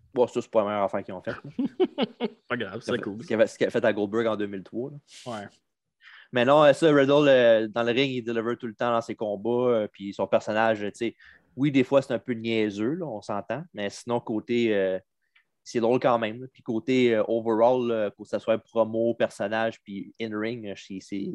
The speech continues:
Speaker 1: beaucoup, beaucoup amélioré, puis je trouve qu'ils l'ont vraiment, qu'ils l'ont vraiment bien poussé tout le long de l'année.
Speaker 2: Ouais, c'est un gars pour les jeunes, il fume du pot.
Speaker 1: Ouais, c'est ça.
Speaker 2: <laughs>
Speaker 1: Puis, euh, pour mon runner-up,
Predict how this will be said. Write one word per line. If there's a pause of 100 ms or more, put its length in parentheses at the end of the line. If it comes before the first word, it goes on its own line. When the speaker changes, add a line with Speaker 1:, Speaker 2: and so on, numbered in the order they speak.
(120)
Speaker 1:
beaucoup,
beaucoup
amélioré,
puis
je
trouve
qu'ils
l'ont
vraiment,
qu'ils
l'ont
vraiment
bien
poussé
tout
le
long
de
l'année. (500)
Speaker 2:
Ouais,
c'est
un
gars
pour
les
jeunes,
il
fume
du
pot. (840)
Speaker 1:
Ouais,
c'est
ça.
Speaker 2:
<laughs> (1300)
Speaker 1:
Puis,
euh,
pour
mon
runner-up,